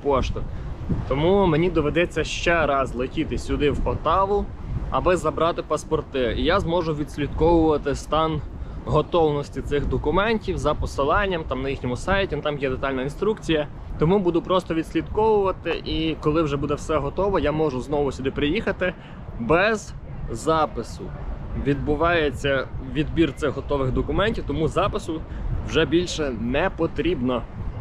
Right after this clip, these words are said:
Ну і, напевно, це було все, що я вам хотів розповісти про нюанси в подачі на нові закордонні паспорти зараз за кордоном, за новими правилами, з оновленими даними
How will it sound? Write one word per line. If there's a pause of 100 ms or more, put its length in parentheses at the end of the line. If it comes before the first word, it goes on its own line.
(100)
Ну
і,
напевно,
це
було
все,
що
я
вам
хотів
розповісти
про
нюанси (420)
в (720)
подачі
на
нові
закордонні
паспорти
зараз
за
кордоном,
за
новими
правилами, (460)
з
оновленими
даними